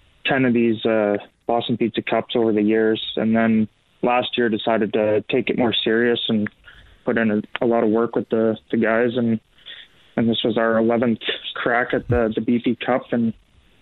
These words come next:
we felt like we had a legit chance to win this one. So we, we had a good couple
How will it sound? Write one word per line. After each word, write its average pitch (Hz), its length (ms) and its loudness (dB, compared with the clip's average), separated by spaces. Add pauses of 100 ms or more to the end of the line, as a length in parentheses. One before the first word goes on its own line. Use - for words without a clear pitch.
(120)
we 117 80 0
felt 113 260 0
like 113 160 0
we 117 120 2
had 113 180 2
a 117 40 2
legit 117 380 0
chance 120 360 0
to 123 80 -2
win 120 240 2
this 110 200 -2
one. 113 340 0 (440)
So 120 100 0
we, 110 160 0 (880)
we 120 80 0
had 117 140 0
a - 20 2
good 110 300 -2 (180)
couple 117 240 -2